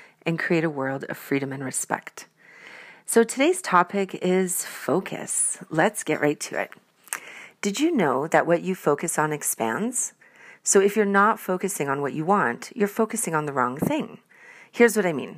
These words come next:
If you're constantly focusing on why you can't get what you want, for example,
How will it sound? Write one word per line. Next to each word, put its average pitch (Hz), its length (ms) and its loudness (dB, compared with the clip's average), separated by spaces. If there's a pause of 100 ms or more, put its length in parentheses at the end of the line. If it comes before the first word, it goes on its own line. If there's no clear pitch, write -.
(120)
If - 120 0
you're 208 80 6
constantly 311 680 0
focusing - 800 -2 (340)
on 156 280 0
why 156 220 4
you 185 200 -2
can't 151 320 -4
get - 180 0
what 131 140 -4
you 139 100 -6
want, 143 520 0 (320)
for - 180 4
example, 160 640 -2